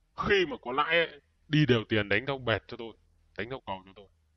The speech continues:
Đủ mục tiêu, mục tiêu, nghỉ. Thế một ngày công gặp trường hợp như được, được. Và tốt nhất là đừng có hy vọng là ba M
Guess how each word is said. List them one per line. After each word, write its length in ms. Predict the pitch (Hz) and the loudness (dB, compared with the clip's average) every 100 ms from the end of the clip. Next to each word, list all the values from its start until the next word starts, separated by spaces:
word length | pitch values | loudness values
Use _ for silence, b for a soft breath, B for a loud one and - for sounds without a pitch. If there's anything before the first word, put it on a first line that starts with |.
| _ _ _ _ _ _ _ _ | _ _ _ _ _ _ _ _
Đủ 260 | 110 95 90 | -16 -16 -16
mục 100 | 113 - | -18 -14
tiêu, 120 | 120 | -14
mục 140 | 110 | -10
tiêu, 300 | 135 135 113 - _ | 0 2 2 -6 _
nghỉ. 320 | 90 95 107 113 _ _ _ _ _ _ _ _ _ _ _ _ _ _ | -4 0 0 -4 _ _ _ _ _ _ _ _ _ _ _ _ _ _
Thế 100 | 139 | -14
một 120 | 127 | -14
ngày 240 | 107 101 95 | -8 -8 -6
công 240 | 117 117 | -8 -8
gặp 160 | 101 - _ | -10 -10 _
trường 160 | - 95 | -14 -14
hợp 160 | 87 | -14
như 200 | 98 98 _ _ _ _ - | -18 -20 _ _ _ _ -20
được, 220 | - - | -18 -20
được. 200 | - - _ _ _ _ _ _ _ _ _ _ b b b b b b _ _ _ _ _ _ _ _ | -20 -20 _ _ _ _ _ _ _ _ _ _ b b b b b b _ _ _ _ _ _ _ _
Và 140 | 110 | -6
tốt 240 | - 170 - | -2 -2 0
nhất 260 | 175 - 131 | -2 -2 -6
là 140 | 107 123 | -12 -6
đừng 420 | 120 104 98 95 | -6 -4 -8 -16
có 120 | - 147 | -8 -4
hy 240 | 151 147 | -2 -2
vọng 460 | 120 120 - 101 98 | 0 -2 -4 -14 -10
là 440 | 95 90 85 - _ _ _ _ _ _ - | -8 -8 -10 -16 _ _ _ _ _ _ -6
ba 240 | 135 135 | 0 0
M 120 | 131 | -2